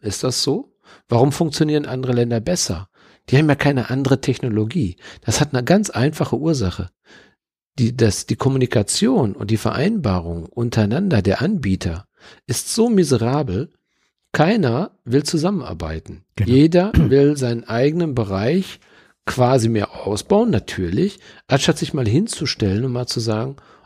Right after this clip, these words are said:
Speaker 1: okay, lass uns doch mal die Regierung von mir aus aufteilen oder wir, jeder kriegt dementsprechend nach Größe Marktanteile oder, oder, oder, es gibt sicherlich Möglichkeiten. Wenn man das hört, dann muss man ja wirklich fast zu der Idee wieder kommen,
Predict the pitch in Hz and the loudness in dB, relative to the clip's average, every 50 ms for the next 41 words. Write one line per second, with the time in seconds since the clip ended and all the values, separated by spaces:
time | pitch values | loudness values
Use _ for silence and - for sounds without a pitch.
0 | _ _ - - - - 165 156 113 104 139 151 - 202 135 - - 143 - - | _ _ -10 -4 0 4 4 4 4 4 2 0 0 -2 -4 -2 -2 -2 -2 -2
1 | 139 131 135 123 117 127 127 127 131 139 135 123 - 139 139 135 139 131 - - | -2 -2 0 0 0 0 0 0 0 0 -2 -4 -4 -2 2 2 2 2 2 0
2 | - 165 175 - - - 139 120 120 151 180 - _ _ - - _ _ _ - | -2 -2 -2 -4 -6 -8 -6 -4 -4 -4 -6 -8 _ _ -20 -20 _ _ _ 0
3 | 139 135 131 135 131 127 127 127 127 127 120 _ - 143 139 123 131 131 127 127 | 2 4 4 6 4 4 2 2 0 -2 -6 _ -10 -6 -2 2 4 4 4 4
4 | 123 123 113 135 147 147 139 - - - 135 - - 147 139 139 127 - - - | 4 2 2 2 4 4 2 2 0 -4 -4 -2 -2 -2 -2 -2 -4 -6 -8 -6
5 | - 135 131 - - 139 123 - - - 143 131 - 139 135 165 196 - - 180 | -6 -6 -6 -4 -6 -6 -6 -6 -4 -4 -4 -4 -4 -4 -4 -4 -4 -6 -6 -8
6 | 160 143 - - 160 170 170 165 175 - - - - _ _ - 214 269 294 254 | -8 -8 -6 -4 -4 -2 -2 -2 -4 -6 -8 -18 -20 _ _ 0 2 2 4 2
7 | 185 - - 233 170 143 135 131 170 175 202 190 - 139 170 180 151 - - 156 | 2 0 0 0 2 2 2 2 2 2 2 2 2 0 -2 -4 -6 -6 -6 -6
8 | - - 170 - - 156 139 - - 156 180 - 160 127 - - - 95 - - | -4 -4 -6 -4 -4 -6 -6 -4 -4 -4 -4 -2 -2 -4 -4 -6 -8 -6 -6 -8
9 | - 170 175 _ _ - - _ _ _ _ _ _ _ _ _ _ _ _ _ | -10 -12 -14 _ _ -20 -20 _ _ _ _ _ _ _ _ _ _ _ _ _
10 | _ _ - 113 156 160 156 151 139 180 214 - - - 123 151 214 - - _ | _ _ 0 2 4 4 4 4 4 4 4 2 0 -2 -2 -4 -4 -8 -12 _
11 | _ - - - _ - - 131 156 190 - - 180 160 139 120 104 139 147 - | _ -20 -20 -18 _ -2 0 2 2 2 2 2 0 2 2 2 2 2 0 -2
12 | 147 - - 156 139 - - - 151 135 135 120 110 107 101 120 135 147 156 147 | -4 -4 -2 -4 -4 -4 -4 -2 2 2 2 2 2 0 2 2 2 2 2 2
13 | 139 127 - - 147 139 139 139 135 131 | 0 0 0 -2 -2 0 -2 -4 -6 -8